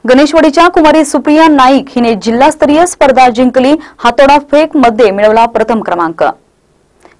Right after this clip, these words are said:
गणेशवाडी येथील कुमारी सुप्रिया कुमार नाईक या विद्यार्थिनीने जिल्हास्तरीय स्पर्धेमध्ये गणेशवाडी विभागाचा झेंडा फडकवला आहे. लाल बहादूर हायस्कूल कवठे गुलंदमध्ये शिकणाऱ्या या विद्यार्थिनीने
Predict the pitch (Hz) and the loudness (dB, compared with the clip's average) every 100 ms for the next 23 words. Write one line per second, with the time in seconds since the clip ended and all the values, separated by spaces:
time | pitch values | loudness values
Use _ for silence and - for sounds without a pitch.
0 | 233 254 294 339 349 330 339 359 339 285 | -2 0 2 2 2 0 0 -2 0 0
1 | 294 285 247 302 330 330 247 247 254 233 | 0 -4 -4 0 0 0 0 0 0 0
2 | 233 220 - 214 196 - 214 233 220 240 | -2 -2 -4 -4 -4 -6 -6 -4 -4 -2
3 | 170 160 - _ 208 247 294 294 311 359 | -4 -6 -16 _ -2 0 0 0 -2 -2
4 | - 208 233 226 226 220 208 214 262 285 | -4 -4 -2 -2 0 -2 -2 -4 -2 -2
5 | 262 202 202 220 226 202 185 - 214 214 | -2 -4 -2 -2 -2 -4 -6 -8 -4 -4
6 | 185 - 185 220 170 165 175 175 - - | -4 -4 -4 -4 -4 -4 -4 -6 -8 -20
7 | - 185 196 214 202 208 190 311 311 277 | -10 -4 -2 -2 -4 -4 -4 -4 -2 -2
8 | 294 277 254 220 294 302 247 233 240 202 | -4 -2 -2 0 -2 -2 -2 -2 -4 -2
9 | 160 - - _ - 226 233 247 226 - | -4 -6 -20 _ -10 -6 -2 2 2 0
10 | 226 220 175 185 208 208 208 247 190 | -2 -4 -6 -8 -8 -6 -6 -4 -4